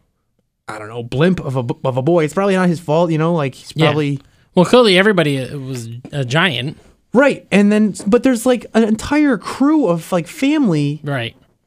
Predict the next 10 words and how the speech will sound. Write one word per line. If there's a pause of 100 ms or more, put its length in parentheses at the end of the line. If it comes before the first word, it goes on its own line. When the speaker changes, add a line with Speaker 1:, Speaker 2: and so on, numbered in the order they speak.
Speaker 1:
in
the
nosebleeds
of
a
Foo
Fighters
concert.
Like,
wh-,